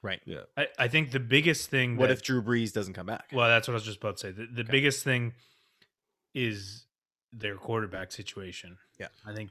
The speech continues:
Speaker 2: Well,
Speaker 3: Taysom
Speaker 2: we
Speaker 3: Hill
Speaker 2: did
Speaker 3: takes, Taysom Hill takes away a lot
Speaker 2: Yeah.
Speaker 3: from Michael Thomas, although it's been reported that Taysom Hill's just, he's just the wildcat guy, and that, uh, uh,
Speaker 2: But
Speaker 3: Jameis
Speaker 2: he
Speaker 3: Win-,
Speaker 2: was
Speaker 3: Jameis
Speaker 2: tossing them.
Speaker 3: Winston is the, is the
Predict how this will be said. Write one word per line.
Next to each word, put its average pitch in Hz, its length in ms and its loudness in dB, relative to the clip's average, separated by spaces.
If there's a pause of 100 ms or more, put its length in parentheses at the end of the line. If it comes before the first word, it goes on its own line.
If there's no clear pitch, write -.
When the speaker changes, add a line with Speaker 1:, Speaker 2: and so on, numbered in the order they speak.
Speaker 2:
Well, 165 180 12
Speaker 3:
Taysom 156 60 4
Speaker 2:
we 156 100 6
Speaker 3:
Hill 131 80 6
Speaker 2:
did 185 140 10
Speaker 3:
takes, 131 280 0 (140)
Taysom 123 220 -4
Hill 135 160 4
takes 131 260 0
away 123 240 0
a 104 140 -4
lot 110 420 -2
Speaker 2:
Yeah. 85 80 -8
Speaker 3:
from 113 380 -4 (440)
Michael 117 260 0
Thomas, 143 440 2
although 110 400 2
it's 113 440 -6
been 110 220 -6
reported 110 540 -2
that 101 400 -4 (800)
Taysom 120 320 -2
Hill's 117 260 2
just, 135 360 4
he's 131 120 -2
just 156 180 0
the 156 80 2
wildcat 120 580 0
guy, 87 320 -8 (200)
and 107 220 -8
that, 101 320 -6
uh, 117 40 -4 (1600)
uh, 110 40 -8
Speaker 2:
But 101 100 -6
Speaker 3:
Jameis 160 220 6
Speaker 2:
he 196 100 6
Speaker 3:
Win-, 208 80 6
Speaker 2:
was 277 200 10
Speaker 3:
Jameis 139 60 0
Speaker 2:
tossing 190 360 8
them. 98 100 2
Speaker 3:
Winston 113 280 -4
is 110 180 -6
the, 104 280 -4
is 104 140 -8
the 101 360 -8